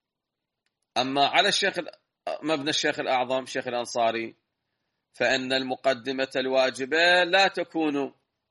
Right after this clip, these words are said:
واجبة إلا،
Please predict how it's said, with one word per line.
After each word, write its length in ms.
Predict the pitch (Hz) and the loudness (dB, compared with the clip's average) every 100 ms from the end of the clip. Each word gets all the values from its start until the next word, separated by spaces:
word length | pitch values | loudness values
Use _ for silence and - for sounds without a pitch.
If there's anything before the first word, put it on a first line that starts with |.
| _ _ _ _ _ _ _ _ | _ _ _ _ _ _ _ _
واجبة 640 | - 131 139 120 135 131 - | 2 6 6 4 0 0 0
إلا، 800 | 127 - 160 156 156 151 147 | -2 2 2 6 6 6 4